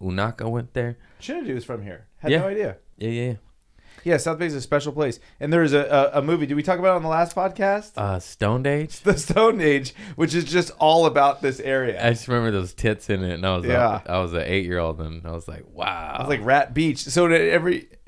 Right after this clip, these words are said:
Speaker 2: they're obsessed with Rat Beach in that movie.
Speaker 1: Yeah, and they
Speaker 2: What's
Speaker 1: piss
Speaker 2: the
Speaker 1: in
Speaker 2: deal
Speaker 1: that
Speaker 2: with
Speaker 1: ice
Speaker 2: Rat
Speaker 1: cream.
Speaker 2: Beach? What is the deal with Rat
Speaker 1: It's
Speaker 2: Beach?
Speaker 1: just, uh, burn. It's called Burnout. I live on near Burnout and Rat Beach. It's just
Speaker 2: Yeah, and
Speaker 1: the
Speaker 2: they'd be like, "Rat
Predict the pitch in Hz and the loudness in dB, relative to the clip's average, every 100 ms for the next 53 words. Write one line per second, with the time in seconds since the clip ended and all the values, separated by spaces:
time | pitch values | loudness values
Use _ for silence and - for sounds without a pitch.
0 | - 151 160 160 156 151 127 156 147 135 | -20 0 2 4 2 0 2 2 2 0
1 | 113 123 120 110 127 123 104 101 95 101 | 2 2 2 -2 -8 -8 -8 -8 -8 -10
2 | 95 95 95 - - 117 117 104 90 - | -10 -12 -14 -16 -6 0 2 2 2 2
3 | - - 202 233 214 - 135 123 - 117 | 2 2 4 6 6 6 4 4 0 -6
4 | 98 - _ - _ 131 156 185 170 143 | -6 -14 _ -20 _ -8 -4 -4 -6 -10
5 | 123 143 127 113 117 110 117 110 113 - | -6 -4 -4 -4 -2 -2 -2 -4 -6 -6
6 | 110 98 92 90 87 87 101 123 92 - | -2 2 2 0 -2 0 0 2 -2 -2
7 | 107 95 82 104 104 80 78 85 90 87 | 0 0 2 0 0 -2 -2 -2 -2 -4
8 | 82 76 76 - 78 80 78 73 80 80 | -4 -6 -14 -16 -10 -8 -6 -6 -4 -4
9 | 78 76 76 78 76 - 78 76 - - | -4 -6 -6 -4 -4 -6 -8 -8 -12 -18
10 | - 82 - - - - - _ _ _ | -12 -12 -12 -16 -20 -20 -20 _ _ _
11 | _ - - - 131 151 120 104 127 135 | _ -20 -20 -4 2 4 4 2 -2 0
12 | 139 - 170 175 | 2 2 2 2